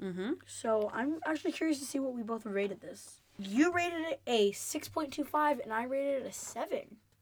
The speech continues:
Speaker 1: Yeah. Yeah, I can see that. It's too dark. Way too dark. I feel like
Speaker 2: Uh-huh.
Speaker 1: this episode could have been tons better. Harold was hilarious.
Speaker 2: Yeah.
Speaker 1: Todd Packer, A K A Joey Crenshaw, was, he was hilarious too. Them making fun of that poster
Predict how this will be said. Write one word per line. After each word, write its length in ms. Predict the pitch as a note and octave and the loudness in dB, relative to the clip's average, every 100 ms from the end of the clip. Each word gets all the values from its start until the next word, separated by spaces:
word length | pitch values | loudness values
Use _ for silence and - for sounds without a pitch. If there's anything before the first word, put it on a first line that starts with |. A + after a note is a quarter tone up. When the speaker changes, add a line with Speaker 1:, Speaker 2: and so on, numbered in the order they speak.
| _ _ _ _ | _ _ _ _
Speaker 1:
Yeah. 220 | F3+ E3+ D#3+ - - - - - | -2 -2 -4 -16 -20 -20 -20 -6
Yeah, 180 | F#3+ A3 | -2 0
I 100 | G#3 | 0
can 180 | G3+ A#3 | -2 -2
see 120 | B3 | 4
that. 160 | A3+ F#3+ | 6 6
It's 180 | G3 - | 4 4
too 180 | C4+ | 4
dark. 360 | A3 F3+ - - - - - - - _ - | 8 8 6 -4 -20 -20 -20 -20 -20 _ -6
Way 200 | G3+ A#3 | 4 4
too 180 | C4 D4 | 6 4
dark. 360 | A#3+ A3 A3+ - - - - | 6 6 4 -2 -20 -14 -4
I 80 | G3 | 0
feel 160 | G#3 | 8
like 120 | A#3+ | 8
Speaker 2:
Uh-huh. 40 | A#3+ | 8
Speaker 1:
this 100 | B3 | 6
episode 460 | A#3+ A3 A3+ A3+ G#3+ | 4 2 2 4 4
could 140 | B3 | 4
have 140 | G#3+ G3 | 2 4
been 220 | G3 F#3 | 2 2
tons 560 | - - - G#3 A#3 A#3+ | -2 -6 4 6 6 4
better. 460 | G3 G3 F#3+ G3 - | 6 6 8 8 6
Harold 600 | - - G#3+ A#3 C4+ C#4 | -2 4 8 10 8 6
was 180 | B3 A#3 | 2 2
hilarious. 840 | G#3+ G3 F#3+ F3 E3 D#3+ F3 - - - | 4 4 6 4 4 2 0 -4 -12 -4
Speaker 2:
Yeah. 360 | G#3 F#3+ F#3 F#3 - | 0 2 0 -4 -4
Speaker 1:
Todd 260 | A3 G#3+ G#3+ | 4 4 6
Packer, 580 | A3+ G3 G3 F#3+ G3+ - - - - | 6 6 4 2 2 -2 -18 -20 -6
A 80 | G3+ | -2
K 160 | G3 G#3+ | 0 2
A 420 | G3 F#3 F3+ F#3 | 2 2 2 0
Joey 280 | F#3 F#3+ F#3+ | 4 6 6
Crenshaw, 560 | - F#3 F3 E3+ D#3+ E3 - - _ _ | 2 0 0 -2 -4 -6 -12 -20 _ _
was, 300 | F#3 G3 F#3 F#3 F3+ F#3 _ | 6 6 6 0 -10 -14 _
he 320 | - - - B3 | -8 -4 0 2
was 140 | G#3+ | 4
hilarious 480 | G#3+ G#3 G3+ G3+ G3+ | 4 6 6 6 4
too. 320 | G3+ F3 F3+ | 2 4 4
Them 320 | G#3 A3+ A#3 G3+ | 4 4 2 4
making 280 | A3 A3+ | 4 4
fun 120 | A3 G#3+ | 2 4
of 60 | |
that 160 | G#3 F#3+ | 4 2
poster 540 | G3+ G3+ - G#3+ A3 | 0 0 0 0 0